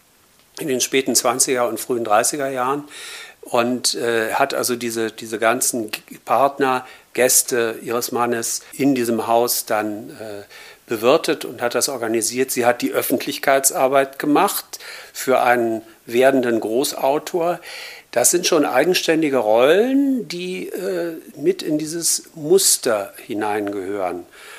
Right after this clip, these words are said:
Und genauso gibt es dann auch eine autofahrende Frau, die, äh,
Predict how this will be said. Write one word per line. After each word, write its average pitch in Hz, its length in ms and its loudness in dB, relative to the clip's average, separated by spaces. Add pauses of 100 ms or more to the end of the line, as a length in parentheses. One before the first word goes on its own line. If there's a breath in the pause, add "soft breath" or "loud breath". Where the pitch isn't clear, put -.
(180 loud breath)
Und 113 80 -6
genauso 131 400 4
gibt - 280 -8
es 135 180 0
dann 131 240 -2
auch 127 400 -6 (440 loud breath)
eine 139 240 -4
autofahrende 135 720 2
Frau, 143 640 2
die, 120 480 -8
äh, 113 380 -12